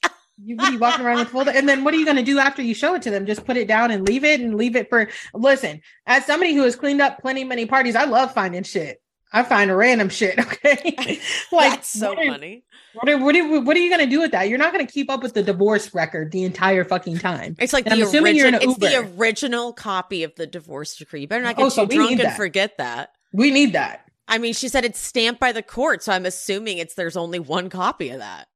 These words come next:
Speaker 1: Unless she, they could have
Speaker 2: Yeah.
Speaker 1: made a photocopy, but I feel like they're, they'll only accept, they would only accept the original, I feel.
Speaker 2: Yeah, to have, what do they call that? To get
Speaker 1: The s-,
Speaker 2: something
Speaker 1: the notarized?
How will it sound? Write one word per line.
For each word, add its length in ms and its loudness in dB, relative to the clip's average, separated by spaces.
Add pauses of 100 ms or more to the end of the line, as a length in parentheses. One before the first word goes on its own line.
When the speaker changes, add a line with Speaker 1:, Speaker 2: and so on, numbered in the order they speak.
(440)
Speaker 1:
Unless 260 -2
she, 120 -4
they 140 -6
could 140 -4
have 120 -4
Speaker 2:
Yeah. 120 2
Speaker 1:
made 20 2
a 40 0
photocopy, 680 -6
but 120 -8
I 100 -2
feel 140 -6
like 120 -6
they're, 280 -6
they'll 240 -6
only 300 -6
accept, 540 -10 (240)
they 160 2
would 140 -2
only 220 -4
accept 340 -6
the 140 -6
original, 480 -8
I 100 -14
feel. 400 -16 (460)
Speaker 2:
Yeah, 360 2
to 180 2
have, 400 2 (100)
what 100 2
do 100 2
they 120 2
call 220 -2
that? 220 0
To 80 -6
get 160 -2
Speaker 1:
The 60 2
s-, 60 -4
Speaker 2:
something 480 -2
Speaker 1:
the 120 0
notarized? 640 2